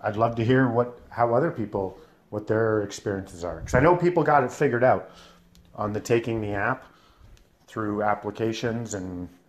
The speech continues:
um, sorry, through, like, an online link or through P D Fs. I know people have that system figured out. It did not work for us in the way we run our business,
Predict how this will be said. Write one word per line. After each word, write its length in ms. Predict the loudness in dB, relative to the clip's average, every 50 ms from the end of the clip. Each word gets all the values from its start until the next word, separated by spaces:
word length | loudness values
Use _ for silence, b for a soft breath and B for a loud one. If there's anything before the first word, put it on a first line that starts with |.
| _ -20 -20 -18 -16
um, 360 | -14 -12 -12 -12 -12 -12 -8
sorry, 300 | -4 -2 -2 -2 -2 -6
through, 460 | -8 -8 -8 -8 -6 -6 -8 -10 -12 -14 _ _ -16
like, 140 | -10 -8 -6
an 80 | -4
online 380 | -2 -2 -2 -2 -2 -4 -4 -4
link 300 | -2 -2 -2 -2 -2 0 4 4 4 4 B B B B _ _ _
or 100 | -12 -12
through 160 | -8 -8 -8 -8
P 160 | -6 -8 -6
D 140 | -4 0 2
Fs. 240 | 2 2 2 0
I 80 | 0 0
know 240 | 2 4 4 4 2
people 340 | 0 -2 -6 -4 -2 -2 -2
have 260 | 0 0 0 0 0
that 180 | -2 -4 -4 -4
system 320 | -8 -8 -8 -8 -10 -8
figured 320 | -6 -6 -4 -4 -4 -2 0
out. 260 | 0 0 -2 -2 B B B B B B B B B _
It 220 | -8 -8 -8 -2
did 180 | 2 2 2 4
not 260 | 4 2 2 2 0
work 220 | 2 0 0 0 -2
for 260 | -4 -4 -2 0 2
us 340 | 0 0 0 -2 -8 -12 -10
in 140 | -8 -8
the 80 | -6 -6
way 200 | -4 -4 -4 -4
we 120 | -4 -4
run 220 | -4 -4 -6 -8 -8
our 100 | -10 -14
business, 480 | -14 -16 -18 -18 -20 -20 -20 -20 -20